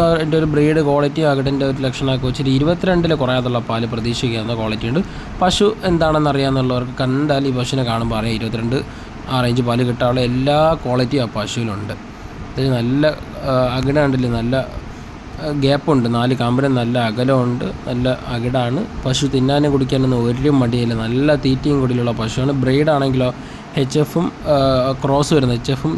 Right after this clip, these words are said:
ജേഴ്സിയെക്കാട്ടും മിക്സായിട്ട് ക്രോസിൽ വരുന്ന ഒരു പശുവാണ്. അപ്പോൾ നാൽ-, താല്പര്യമുള്ളവർ കോൺടാക്ട് ചെയ്യുക. നമുക്കൊരു, ആ, ഫാമിലത്തേക്കൊക്കെ പറ്റിയ പശുവാണ്. അപ്പോൾ വീട്ട്, വീട്ട്, വീട്ടിലത്തേക്കായാലും അത്യാവശ്യം ഇരുപത് ലിറ്ററിന്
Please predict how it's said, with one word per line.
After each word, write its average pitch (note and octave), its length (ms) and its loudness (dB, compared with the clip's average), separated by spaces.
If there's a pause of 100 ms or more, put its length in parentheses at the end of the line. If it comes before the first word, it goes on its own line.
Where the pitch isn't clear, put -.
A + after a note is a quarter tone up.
(120)
ജേഴ്സിയെക്കാട്ടും D3+ 580 2
മിക്സായിട്ട് D3 480 0
ക്രോസിൽ D3+ 500 2
വരുന്ന C3+ 260 2
ഒരു B2+ 120 0
പശുവാണ്. G#2+ 360 -2 (760)
അപ്പോൾ C#3 180 -2 (340)
നാൽ-, D#3 220 2 (100)
താല്പര്യമുള്ളവർ D#3+ 760 2 (100)
കോൺടാക്ട് C3 400 0
ചെയ്യുക. A2 220 -2 (160)
നമുക്കൊരു, D#3+ 320 -2 (720)
ആ, E3+ 80 0 (320)
ഫാമിലത്തേക്കൊക്കെ D#3+ 760 2
പറ്റിയ C3+ 380 0
പശുവാണ്. C3 300 2
അപ്പോൾ D3 160 4
വീട്ട്, C#3 240 0 (160)
വീട്ട്, D3+ 240 0 (160)
വീട്ടിലത്തേക്കായാലും D#3 840 2
അത്യാവശ്യം D3+ 320 0
ഇരുപത് D3+ 180 4
ലിറ്ററിന് C#3+ 240 0